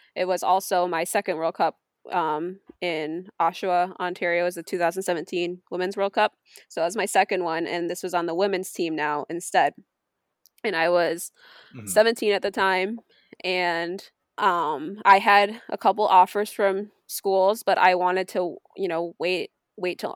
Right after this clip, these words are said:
Speaker 1: until after the tournament was over because, you know, a lot of, um, coaches are play on U S A, and I,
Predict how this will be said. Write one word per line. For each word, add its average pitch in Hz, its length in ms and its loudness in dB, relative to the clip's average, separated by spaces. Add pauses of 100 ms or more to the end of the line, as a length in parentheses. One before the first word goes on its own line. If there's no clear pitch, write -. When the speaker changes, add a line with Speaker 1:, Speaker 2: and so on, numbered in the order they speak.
(120)
Speaker 1:
until 175 360 2
after 175 240 0
the 185 80 -4
tournament 175 280 -4
was 185 100 -6
over 190 220 0
because, 180 520 -2
you 180 100 -6
know, 151 120 -4
a - 20 0
lot 175 200 6
of, 175 160 -4 (260)
um, 170 320 -6
coaches 180 400 -4
are 151 160 0
play 175 240 0
on 185 120 -2
U 190 120 2
S 196 180 -2
A, 202 220 2
and 165 160 -4
I, 160 200 -2